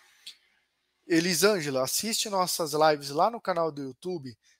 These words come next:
Tem algumas lives focadas nesses temas aí que você trouxe, tudo bem? Aqui a gente tá no finalzinho dessas de perguntas.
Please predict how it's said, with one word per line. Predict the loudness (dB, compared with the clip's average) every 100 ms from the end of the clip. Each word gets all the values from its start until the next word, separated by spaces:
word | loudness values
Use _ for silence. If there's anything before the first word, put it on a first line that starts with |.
| _
Tem | -6
algumas | -4 -4 -4 -4 0
lives | 4 4 4 -2
focadas | -6 -8 -4 4 6 4 -4
nesses | -8 -6 -6 -6
temas | -4 -4 -4 -4
aí | -6 -6
que | -8
você | -8 -8 -6
trouxe, | -4 -4 -4
tudo | -8 -6
bem? | -2 -2 -2 _ _ _ _ _ _ _ _ _ _ _
Aqui | -6 -4
a | -4
gente | -6 0
tá | 0
no | 0
finalzinho | -6 0 0 0 -6 0
dessas | 2 2 0 -6
de | -10 -10
perguntas. | -2 -2 -2 -8 -10 -8 -8 -10